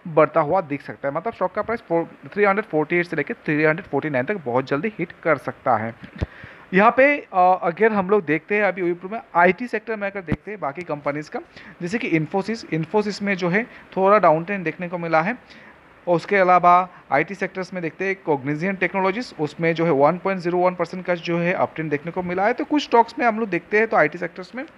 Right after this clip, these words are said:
कुछ दिन से जो है अप ट्रेंड भी दिखा है हम लोग को stocks में। तो दोस्तों अगर, अ, Wipro में फ़िलहाल, अ, हम लोग खरीदारी करते तो जो हम लोगों ने target price बताया फिलहाल जो है लग रहा है थ्री हंड्रेड फ़ोर्टी एट से फ़ोर्टी नाइन तक जा सकता है।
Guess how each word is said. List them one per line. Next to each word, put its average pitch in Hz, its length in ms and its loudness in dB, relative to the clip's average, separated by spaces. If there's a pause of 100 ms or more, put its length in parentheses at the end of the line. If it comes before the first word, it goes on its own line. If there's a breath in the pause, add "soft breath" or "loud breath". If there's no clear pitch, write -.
(460 loud breath)
कुछ 240 160 4
दिन 180 260 4
से 233 200 6
जो 220 140 2
है 202 360 -2 (140)
अप 202 240 6
ट्रेंड 220 180 2
भी 247 120 -2 (220)
दिखा 165 260 -2
है 170 140 4
हम 127 180 -2
लोग 135 180 -2
को 240 120 -6
stocks - 360 -8
में। 113 100 -14 (340 loud breath)
तो 262 60 0
दोस्तों 269 220 6
अगर, 277 260 2
अ, 196 280 6
Wipro 226 320 0
में 233 120 -4
फ़िलहाल, 190 480 0
अ, 165 80 4
हम 165 180 0
लोग 185 140 -6
खरीदारी 156 340 -2
करते 175 260 -6
तो 226 200 -2
जो 160 160 -2
हम 147 160 -2
लोगों 165 200 0
ने 165 60 -8
target 147 320 0
price 160 160 -8
बताया 160 220 -8
फिलहाल 139 300 -2
जो 147 140 -8
है 151 60 -6
लग 131 140 -4
रहा 131 80 -4
है 170 60 -2
थ्री 139 140 -8
हंड्रेड 139 240 -2
फ़ोर्टी 131 300 -4
एट 139 100 -2
से 170 100 -4
फ़ोर्टी 131 260 -6
नाइन 131 140 -2
तक 170 100 -2
जा 127 200 2
सकता 135 280 -2
है। 202 100 2